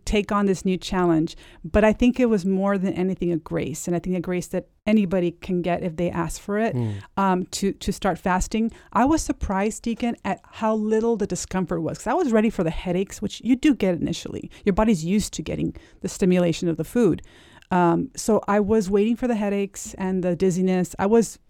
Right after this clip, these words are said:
Speaker 1: fully, like, bracing myself for that. I was surprised at how little, um, I got of that.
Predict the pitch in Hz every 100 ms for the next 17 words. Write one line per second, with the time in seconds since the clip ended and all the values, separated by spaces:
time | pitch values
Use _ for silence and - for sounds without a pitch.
0 | _ _ - 269 269 240 202 175 160 -
1 | 170 160 175 170 160 151 - 170 139 -
2 | - - - 208 240 277 - 220 208 208
3 | 202 196 - 190 185 185 185 190 180 123
4 | 170 _ _ _ _ 185 175 175 190 180
5 | 180 165 170 156 156 - 160